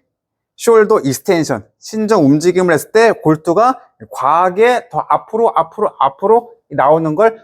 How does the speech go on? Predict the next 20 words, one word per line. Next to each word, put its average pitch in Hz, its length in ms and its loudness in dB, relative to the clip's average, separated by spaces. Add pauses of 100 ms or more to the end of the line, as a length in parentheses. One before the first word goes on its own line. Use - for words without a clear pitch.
(160)
확인해 175 560 -4
볼 131 160 -4
수 151 540 -2
있습니다. 120 640 -4 (400)
그래서 - 180 -6
이러하신 160 440 0
분들은 165 580 -2 (140)
지에이치 160 420 -2
상태가 160 520 -4
어떤 170 280 0
상태다? 156 420 -2 (380)
불안정하다. 180 720 0 (480)
<laughs> - 420 -20
불안정하다라는 151 1300 0
걸 131 160 0
여러분들은 135 540 -4
꼭 151 300 -2 (220)
기억을 135 600 0
하셔야 117 560 -2
합니다. 104 720 -4